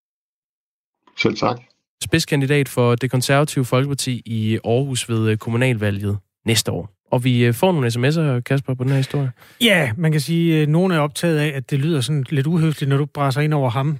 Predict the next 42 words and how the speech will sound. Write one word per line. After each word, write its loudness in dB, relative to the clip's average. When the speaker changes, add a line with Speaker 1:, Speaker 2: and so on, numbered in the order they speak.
Speaker 3:
Det 0
er -4
det, -2
der -4
sker, -2
når 0
der 0
er 0
en 2
forsinkelse -4
på -6
linjen. 0
Så -4
er -2
der -2
nogle -2
gange, -6
at -10
han -2
ikke, -2
øh, -4
opfatter, -4
at -6
du 0
er 2
gået -2
i -2
gang -2
med 0
at -2
tale, 0
og -4
så -6
taler 0
I 2
lidt 0
forbi -4
hinanden. -2
Speaker 2:
Ja, 2
det 2
er -8
beklageligt. -4